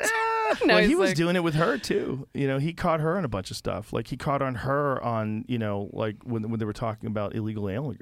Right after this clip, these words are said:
Speaker 2: uh, aliens getting into
Speaker 1: Mm.
Speaker 2: this country.
Speaker 1: Yeah.
Speaker 2: You know, are you gonna give them money? You know, like, like,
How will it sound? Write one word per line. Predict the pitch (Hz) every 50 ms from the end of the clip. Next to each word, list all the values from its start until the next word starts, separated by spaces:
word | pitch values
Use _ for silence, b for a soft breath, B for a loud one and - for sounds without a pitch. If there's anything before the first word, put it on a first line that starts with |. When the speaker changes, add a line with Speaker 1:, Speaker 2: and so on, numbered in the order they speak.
| - _
Speaker 2:
uh, | 110 107 101 95 -
aliens | - 120 131 131 107 87 82 107
getting | - - - 160
into | 151 147 143 147
Speaker 1:
Mm. |
Speaker 2:
this | - 98 -
country. | - 120 123 139 - - - - - - -
Speaker 1:
Yeah. | 165 147 151 151
Speaker 2:
You | 147 -
know, | 107 101
are | 98
you | 104 101
gonna | 110 104 104
give | 107 110 101 101
them | 101 95
money? | 92 104 120 113 - 113 - B B B B B B B B B B
You | - -
know, | 107 101 101
like, | 98 98 95 - - - _ _ _ _ _ -
like, | - - 107 98